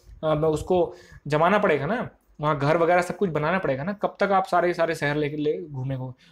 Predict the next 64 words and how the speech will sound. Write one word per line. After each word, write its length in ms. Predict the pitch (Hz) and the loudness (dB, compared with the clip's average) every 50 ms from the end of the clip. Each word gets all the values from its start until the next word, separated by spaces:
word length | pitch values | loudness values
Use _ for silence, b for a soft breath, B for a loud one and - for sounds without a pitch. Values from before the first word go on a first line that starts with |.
| b b | b b
और 60 | 151 156 | -2 2
अगर 160 | 156 170 175 | 2 4 4
आपकी 260 | 170 170 170 - 190 | 4 2 0 -2 -4
किसी 240 | - 170 151 185 175 | -4 -4 -2 -2 -2
शहर 280 | - - 151 147 151 | 0 2 2 2 2
में, 220 | 165 175 185 175 151 | 2 0 -2 0 2
गांव 160 | 151 147 165 | 2 2 2
में 120 | 175 180 | 0 0
पोस्टिंग 320 | 165 170 160 151 - 180 180 | -2 -2 -4 -4 -4 -6 -4
है 40 | 175 | 0
तो 80 | 185 | 2
आप 200 | 170 165 160 151 147 | 2 2 0 0 -2
डेली 200 | 151 160 180 185 | -2 0 0 -2
अप 60 | 170 | 0
डाउन 220 | 156 180 214 233 | 0 -2 -2 0
करोगे? 340 | 233 180 147 131 127 131 131 131 - | -2 -4 -4 -4 -6 -10 -12 -10 -8
पॉसिबल 320 | 143 135 - - 170 180 | -8 -8 -8 -6 -6 -6
ही 100 | 196 220 | -4 -6
नहीं 220 | 220 220 214 208 202 | -6 -8 -10 -12 -14
है। 60 | 196 b b b b b b b b | -14 b b b b b b b b
कोई 100 | - 151 | -4 -2
केस 340 | 147 - 165 165 170 175 - | -2 0 2 2 2 2 0
हुआ 140 | 180 180 185 | 0 0 0
तो 120 | 180 185 | 0 -2
कौन 240 | 175 - 190 196 185 | -2 0 -2 0 2
जाएगा 260 | 165 147 135 135 135 | 2 2 2 2 2
एकदम 240 | 135 131 139 143 135 | 0 0 -2 -2 -2
शहर 240 | 123 139 135 135 131 | -2 -2 -4 -4 -4
से 100 | 135 131 | -8 -8
तुरंत 240 | 135 135 135 135 131 | -10 -10 -10 -8 -12
उठ 120 | 127 - | -12 -12
के? 140 | 123 143 165 | -10 -10 -2
तो 160 | - 240 269 | 0 0 2
ये 240 | 240 196 185 220 233 | 2 2 2 2 0
चे-, 180 | 233 233 220 196 | 2 0 0 2
सारी 220 | - 190 190 208 | 2 2 2 2
चीज़ें 220 | 196 208 214 226 | 0 0 -2 -2
प्रैक्टिकली 480 | 220 196 156 - - 190 175 190 202 196 | -2 -2 -4 -4 -4 -4 -2 0 0 2
ग्राउंड 260 | 175 160 156 160 160 | 2 2 2 0 -2
पे 60 | 165 | -2
देखी 200 | 165 147 135 143 | -4 -2 -2 -2
जाती 280 | 139 147 135 135 - 147 | 0 -2 -2 -2 -4 -8
हैं। 140 | 185 196 - _ b b b b b b b b b b | -8 -8 -10 _ b b b b b b b b b b
लेकिन 140 | 208 254 254 | 0 2 2
असिस्टेंट 500 | 202 - - 202 185 - 214 220 214 202 | 2 2 0 -2 -2 0 -2 -2 0 0
प्राइमरी 300 | 202 190 190 196 196 196 | 0 0 0 0 0 0
टीचर 260 | 196 185 - 202 196 | -2 -2 -4 -6 -6
के 120 | 190 196 | -4 -4
साथ 280 | 180 - 185 185 180 214 | -2 0 0 0 0 -2
ऐसा 260 | - 175 170 - 208 | -6 -4 -4 -6 -6
कुछ 220 | 185 - 151 - 139 | -6 -6 -6 -6 -4
भी 100 | 139 135 | -6 -6
नहीं 220 | 131 123 120 120 | -6 -8 -10 -10
है, 80 | 120 - b b b b b b | -12 -14 b b b b b b
उनको 200 | 160 165 185 202 | -4 -2 0 0
फिक्स 260 | 185 - 190 190 - 190 | 0 0 -2 -2 -2 -4
अपनी 160 | 170 175 170 | -4 -4 -2
जॉब 220 | 165 160 151 151 | 0 0 0 2
करनी 280 | 165 160 160 175 180 185 | 0 0 0 2 0 0
है। 60 | 170 | 0
एक 120 | 160 156 | 0 -2
बजे 160 | 160 156 160 151 | -2 -4 -2 -2
के 80 | 156 | -2
बाद 340 | 151 151 151 165 170 170 | 0 2 2 2 2 0